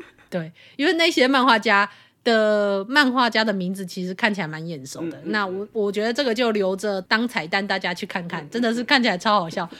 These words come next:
Speaker 1: 反正一律画起来感觉很色就对了。
Speaker 2: 没问题。
Speaker 1: 对，这样我们支持漫画家。<laughs> 笑死，都当初笑死我。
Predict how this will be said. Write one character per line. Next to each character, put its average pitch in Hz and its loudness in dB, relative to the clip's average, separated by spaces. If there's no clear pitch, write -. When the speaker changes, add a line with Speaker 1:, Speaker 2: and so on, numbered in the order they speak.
Speaker 1:
反 220 6
正 302 2
一 254 4
律 277 6
画 269 4
起 220 -4
来 196 -4
感 170 -4
觉 185 -6
很 160 -8
色 208 -2
就 185 -6
对 175 -10
了。 160 -12
Speaker 2:
没 151 -12
问 156 -12
题。 - -20
Speaker 1:
对， 170 -6
这 196 -4
样 190 -2
我 190 -2
们 208 2
支 254 -2
持 190 -2
漫 233 6
画 277 2
家。 - -6
<laughs> 415 -12
笑 311 2
死， 220 -10
都 269 4
当 269 2
初 262 2
笑 233 2
死 180 -8
我。 165 -10